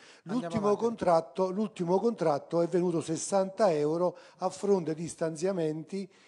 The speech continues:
Speaker 1: di, eh, molto più importanti rispetto a quelli che avete avuto. Eh, quindi per quanto riguarda questo, per quanto riguarda invece, tornando all'argomento correttivi, io quello che posso dirle, almeno per quanto riguarda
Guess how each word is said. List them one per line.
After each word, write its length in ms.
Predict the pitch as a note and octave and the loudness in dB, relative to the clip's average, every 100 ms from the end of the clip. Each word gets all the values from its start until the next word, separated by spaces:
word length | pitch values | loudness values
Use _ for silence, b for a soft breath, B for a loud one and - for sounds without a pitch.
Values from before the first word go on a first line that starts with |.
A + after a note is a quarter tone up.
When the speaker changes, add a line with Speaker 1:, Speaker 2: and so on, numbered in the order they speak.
| B | B
Speaker 1:
di, 300 | _ E3 E3 | _ -4 -4
eh, 160 | F#3 D#3+ | -4 -4
molto 400 | D#3 F#3+ F#3+ E3 | 2 2 2 -4
più 220 | - F3+ | -4 -2
importanti 760 | E3 E3 A3+ A3+ E3+ F3 D#3+ E3+ | -2 0 -2 0 0 0 0 -2
rispetto 800 | E3+ D#3 - E3 E3 - D3+ B B | -4 -8 -4 -4 -4 -4 -4 B B
a 140 | - D3 | -6 -4
quelli 260 | E3+ D#3 | -2 -2
che 120 | D#3+ D3+ | -2 -2
avete 260 | C#3+ C#3 | -4 -6
avuto. 420 | C3 A2+ A2+ A#2 - B B B - | -8 -10 -16 -20 -20 B B B -4
Eh, 300 | D#3 D3+ D3+ | -2 0 -2
quindi 540 | D3+ G#3 G3 E3+ E3 D3+ | -2 -2 0 0 0 -4
per 140 | - C#3+ | -10 -4
quanto 240 | E3 D#3+ | -2 -2
riguarda 320 | D3 D3+ C3+ | -2 -4 -4
questo, 260 | C3 A#2+ - | -6 -8 -4
per 120 | D3 | -4
quanto 240 | A3 B3 G#3+ | -2 0 0
riguarda 360 | F3+ F#3 F3 | 4 2 2
invece, 320 | D#3+ E3 F3 | -4 -4 -4
tornando 380 | C#3+ C#3+ E3+ E3+ | -4 -4 -4 -4
all'argomento 840 | D3+ C#3+ C3 D#3 F3 E3+ D#3+ C#3 B B B B | -6 -6 -8 -8 -8 -10 -10 -10 B B B B
correttivi, 800 | F3+ D#3+ D3+ - D3+ B2+ D3+ D#3 B B | 2 4 0 -4 -6 -4 -4 -6 B B
io 120 | F3 | 2
quello 200 | G3 G#3+ | 4 4
che 140 | F#3 F3 | 4 2
posso 380 | F#3 D#3 F3+ | 0 -2 -2
dirle, 320 | D#3+ D#3+ C3 C#3 | -2 -4 -4 -4
almeno 280 | D#3+ G#3 | 0 2
per 160 | E3+ D#3 | 2 0
quanto 260 | - D#3+ D#3 | -2 -4 -2
riguarda 600 | D#3+ G3 F#3+ E3 D#3 | 0 2 2 0 -2